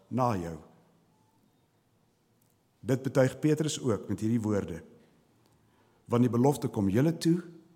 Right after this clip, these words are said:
en julle kinders en almal wat daar ver is, die wat die Here ons God na hom sal roep." Daarom het God vroeër beveel dat hulle besny moet word, wat 'n seël van die verbond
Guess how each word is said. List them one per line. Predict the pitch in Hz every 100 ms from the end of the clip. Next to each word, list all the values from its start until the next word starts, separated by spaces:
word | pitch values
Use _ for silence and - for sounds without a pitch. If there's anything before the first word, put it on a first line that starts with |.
| _ _ _ _ _ _ _
en | - 143
julle | 196 196
kinders | 190 185 196 240 - - - - _ _ _ _ _ _ -
en | 139
almal | - 143 139
wat | 131
daar | 123 127
ver | - 151 117 95
is, | 82 - - - _ -
die | 143
wat | 139
die | 135 120
Here | 120
ons | 131 113
God | 117 - 123 117
na | 110
hom | 101
sal | - 101 92
roep." | 98 - - _ _ _ _ _ _ _ _ _ _ _ _ _ -
Daarom | 120 147 156
het | 147
God | 95 151 151
vroeër | - 151 151
beveel | 139 - 127 120 123
dat | 120
hulle | 139
besny | 151 - 202 190
moet | 156 107
word, | 92 90 - - - - -
wat | - 107
'n | 101
seël | - 156 170 180
van | 175
die | 170
verbond | 165 123 165 185 - -